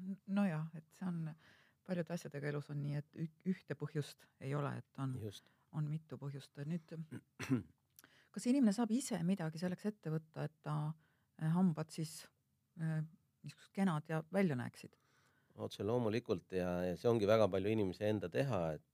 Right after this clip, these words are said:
Speaker 2: äh, et missugust tooni hambad tal on. Muidugi, kui ei ole nüüd, äh, sellised asjad, et see on piirkonna eripära, et kuidas see vesi ja nii edasi,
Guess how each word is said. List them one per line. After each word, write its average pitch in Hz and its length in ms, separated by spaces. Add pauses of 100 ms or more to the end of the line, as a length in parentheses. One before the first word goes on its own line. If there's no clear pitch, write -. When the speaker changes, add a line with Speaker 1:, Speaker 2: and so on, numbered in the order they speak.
Speaker 2:
äh, 78 140 (960)
et - 140
missugust 110 460
tooni 107 260
hambad 104 360
tal 90 200
on. 87 300
Muidugi, 110 360
kui 101 200
ei 104 100
ole 107 260
nüüd, 90 280
äh, 87 180 (520)
sellised 101 320
asjad, 104 320
et 82 80
see - 120
on 87 60
piirkonna 98 520
eripära, 82 500
et - 100
kuidas 85 220
see 90 140
vesi 104 300
ja 82 120
nii 90 160
edasi, 123 360